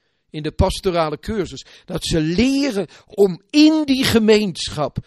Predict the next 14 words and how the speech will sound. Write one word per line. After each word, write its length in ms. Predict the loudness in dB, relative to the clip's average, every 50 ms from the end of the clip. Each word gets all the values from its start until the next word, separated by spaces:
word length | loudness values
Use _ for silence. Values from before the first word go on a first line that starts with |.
| _ _ _
wat 220 | -4 -2 -2 -2
te 100 | -2 -4
betekenen 800 | -8 -8 -6 -2 0 0 0 0 -2 -4 -4 -4 -2 -2 -4 -6 _ _ _
voor 240 | -20 -12 -8 -6 -6
de 100 | -4 -4
ander. 380 | -4 -6 -6 -8 -10 -16 -20 -20 _ _ _ _ _ _ _ _ _ _ _ _ _ _ _ _ _ _ _ _ _ _ _ _ _ _ _ _ _ _ _ _ _ _ _ _ -20 -20 _ _ _
Ik 200 | -14 -12 -8 -4
ontdekte 500 | -4 -4 0 2 2 2 2 0 -2 0
eens 300 | 0 0 -2 -4 -8 -8
in 320 | -8 -8 -8 -8 -10 -10
mijn 260 | -8 -6 -6 -6 -6
kerk 400 | -4 -4 -2 -2 0 -2 -2 -4
in 180 | -4 -6 -4 -2
Hilversum, 760 | 0 2 2 2 2 0 -8 -8 -8 -6 -6 -6 -8 -10 -16